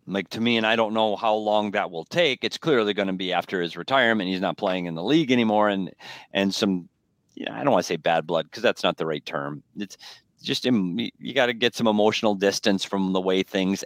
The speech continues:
ended for O E L here. I, he's career leader in literally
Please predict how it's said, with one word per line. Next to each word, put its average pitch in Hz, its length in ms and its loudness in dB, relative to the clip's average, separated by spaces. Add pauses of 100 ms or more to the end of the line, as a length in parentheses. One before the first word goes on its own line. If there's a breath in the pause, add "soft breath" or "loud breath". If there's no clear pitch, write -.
ended 90 420 0
for - 220 -6
O 90 180 -2
E 82 80 -2
L 82 140 4
here. 87 260 -4 (420 loud breath)
I, 110 220 -2
he's 135 240 0
career 160 360 2
leader 120 280 4
in 104 220 -2
literally 98 800 -2